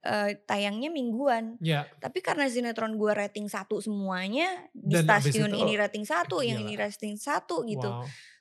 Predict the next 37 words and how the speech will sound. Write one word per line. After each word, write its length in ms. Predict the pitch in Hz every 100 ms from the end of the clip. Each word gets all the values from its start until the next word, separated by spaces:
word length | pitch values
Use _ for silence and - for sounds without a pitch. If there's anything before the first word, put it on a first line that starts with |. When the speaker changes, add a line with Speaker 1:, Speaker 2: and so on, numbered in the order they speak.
| -
Speaker 1:
Terus 260 | 220 214
abis 400 | 208 196 196 202
itu 420 | 196 202 196 190
Speaker 2:
Album 220 | - 131 147
Speaker 1:
album 240 | 156 147
Speaker 2:
juga 220 | 143 147
Speaker 1:
gue 100 | -
itu, 80 | 131
Speaker 2:
jalan, 300 | 151 190 190 185
Speaker 1:
jadi 220 | - 214
Speaker 2:
nyanyi 100 | 135
Speaker 1:
kayak, 240 | 247 220 202
Speaker 2:
juga. 200 | 175 180
Speaker 1:
iya, 200 | 302 294 269
jadi 240 | 233 262
kayak 360 | 269 240 202 196 - _ _ _ - -
kadang 340 | - 226 214 220
kalau 220 | 214 196
syuting 340 | 196 208 208 208
iklan 320 | 208 214 208
bisa 280 | 202 208 196
dari 300 | 185 190 190
jam 220 | 185 190
tiga 240 | 190 190 185
pagi, 480 | 277 294 247 285
terus 160 | 269 247
gue 120 | 220
belum 280 | 214 208 202
tidur, 480 | 202 285 254 269 262
kayak, 260 | 220 208 - - - -
Speaker 2:
Gila. 200 | 147 135
Speaker 1:
aduh, 280 | 254 294 220 202
karakter 480 | 226 214 - 214 208
gue 240 | 208 262
berantakan 640 | 240 202 185 185 - 180
banget 320 | 180 185 226 226
sih. 240 | 175 180